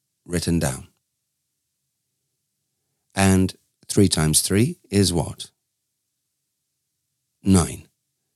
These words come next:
Write nine below and to the right of the number three. Now take each answer in row three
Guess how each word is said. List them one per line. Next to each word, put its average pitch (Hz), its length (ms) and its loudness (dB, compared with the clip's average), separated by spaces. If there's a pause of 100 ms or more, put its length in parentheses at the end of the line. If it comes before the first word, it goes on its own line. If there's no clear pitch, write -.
(920)
Write 131 360 -2 (120)
nine 82 480 -2 (960)
below 92 460 0 (500)
and 90 180 -4
to 104 100 -2
the 95 120 0
right 95 380 -2 (100)
of 87 260 -4
the 104 80 0
number 80 260 0
three. 67 420 -6 (2250)
Now 143 240 2
take 127 320 0
each 135 300 -2
answer 82 440 -2
in 82 300 -2
row 85 220 0
three - 520 -4